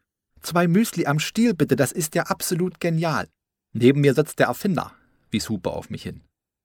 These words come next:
Die beiden strahlten mich anerkennend an. Als sie nach einer halben Stunde zwei weitere kauften, waren wir insgesamt schon fünfzig Stück los. Wir erhöhten gegen elf Uhr dreißig den Preis auf vier Euro.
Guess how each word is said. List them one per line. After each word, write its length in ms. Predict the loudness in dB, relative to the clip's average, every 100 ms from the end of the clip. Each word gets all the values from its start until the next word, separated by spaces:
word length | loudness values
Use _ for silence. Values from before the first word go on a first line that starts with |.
| -6
Die 80 |
beiden 280 | 0 2 2
strahlten 440 | -2 -4 -2 0 -2
mich 160 | -4
anerkennend 540 | -6 -6 -6 -6 -6 -10
an. 140 | -18 _ _ _ _ _ _ _ _ _ _ _
Als 160 | 0
sie 60 | 2
nach 140 | -2
einer 260 | 0 0 0
halben 240 | 0 -2
Stunde 360 | -4 -2 0 0
zwei 220 | 0 0 2
weitere 360 | 0 -2 -6
kauften, 560 | -8 -6 -6 -8 -10 -10 _
waren 240 | -4 -2 0
wir 80 | 2
insgesamt 720 | 2 2 -2 -2 -2 -4 -8
schon 200 | -8 -6
fünfzig 540 | -4 -2 -2 -4 -10 -8
Stück 280 | -6 -8 -8
los. 380 | -14 -12 -20 _ _ _ _ _ _ _ _ _
Wir 100 | 0
erhöhten 280 | 2 0 2
gegen 220 | 0 2
elf 220 | 0 2
Uhr 80 | 0
dreißig 440 | 0 0 0 -4
den 140 | -4 -4
Preis 360 | -2 -2 -2
auf 120 | -6 -10
vier 300 | -2 -2 -2
Euro. 320 | -8 -12